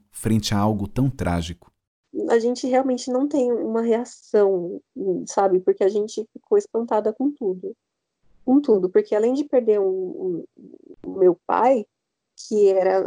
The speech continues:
Speaker 2: a minha companhia, e, enfim, a gente tá lidando com medo, né, de ter tido alguma coisa também e de acontecer a mesma coisa que aconteceu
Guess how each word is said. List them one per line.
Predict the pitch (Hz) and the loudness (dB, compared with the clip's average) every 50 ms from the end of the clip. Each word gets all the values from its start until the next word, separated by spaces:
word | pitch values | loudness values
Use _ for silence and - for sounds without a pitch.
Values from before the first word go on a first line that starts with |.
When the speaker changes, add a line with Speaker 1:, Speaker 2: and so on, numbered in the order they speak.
| - 196 | 0 0
Speaker 2:
a | 196 | 0
minha | 196 196 190 190 | 2 0 0 -2
companhia, | - 202 196 185 202 196 202 202 214 240 254 277 269 262 233 214 208 208 202 202 | -4 -8 -2 0 2 2 4 2 0 0 0 0 2 2 2 2 2 0 -2 -2
e, | 196 196 196 196 196 202 214 | -2 -4 -4 -6 -8 -8 -10
enfim, | - _ - 233 240 262 262 247 - _ _ _ _ _ _ - - - - _ _ _ _ _ | -10 _ -4 -2 -2 -2 -2 -4 -8 _ _ _ _ _ _ -20 -20 -20 -20 _ _ _ _ _
a | - 262 | 0 0
gente | 262 294 285 285 - - _ | 0 0 -4 -6 -6 -10 _
tá | - 294 285 | -8 -4 -4
lidando | 285 269 233 269 269 277 285 | -4 -2 -2 -2 -2 -2 -4
com | 285 - 294 302 330 | -4 -6 -6 -2 -2
medo, | 320 311 311 311 285 254 220 185 170 208 - _ _ _ | -2 0 -2 -2 -4 -2 -2 -2 -2 -2 -6 _ _ _
né, | - 214 214 208 214 220 220 | -8 -4 -2 0 0 0 0
de | 208 - 220 208 202 196 190 - _ _ _ _ _ _ _ _ _ _ - _ _ | -2 -4 -6 -6 -4 -6 -6 -10 _ _ _ _ _ _ _ _ _ _ -20 _ _
ter | - 220 208 | 4 4 4
tido | 208 - - 214 185 190 | 4 0 -6 -4 -2 -2
alguma | 190 185 190 190 190 | -2 0 -2 -4 -4
coisa | - - 196 190 190 190 | 0 2 2 4 2 0
também | - - 190 190 190 202 220 233 240 247 247 233 214 208 202 190 | -2 -4 -6 0 2 4 4 4 4 2 0 0 0 -2 -2 -4
e | |
de | 180 190 190 202 | -4 0 0 0
acontecer | 202 - - 202 - 214 - - | 2 0 0 -2 -2 -2 0 0
a | 208 | 2
mesma | 208 226 233 233 226 220 | 4 4 4 2 0 0
coisa | - 208 202 202 208 | 2 2 2 2 0
que | - 208 | -4 -6
aconteceu | - - 208 208 208 208 - 208 196 | -10 -10 -8 -6 -6 -6 -4 -6 -8